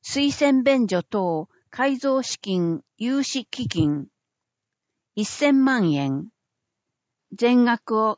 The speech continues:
金融機関に預託。融資四件、九十万円。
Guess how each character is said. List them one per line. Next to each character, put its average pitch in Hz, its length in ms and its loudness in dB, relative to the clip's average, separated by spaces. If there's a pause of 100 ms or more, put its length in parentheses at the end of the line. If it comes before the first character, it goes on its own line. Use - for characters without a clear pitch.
金 294 300 6
融 294 180 2
機 - 160 -12
関 170 280 2
に 165 220 0
預 175 120 -6
託。 180 560 -8 (1000)
融 277 260 2
資 277 300 -2
四 269 240 2
件、 151 440 -2 (280)
九 277 260 0
十 262 260 0
万 220 280 2
円。 143 340 -2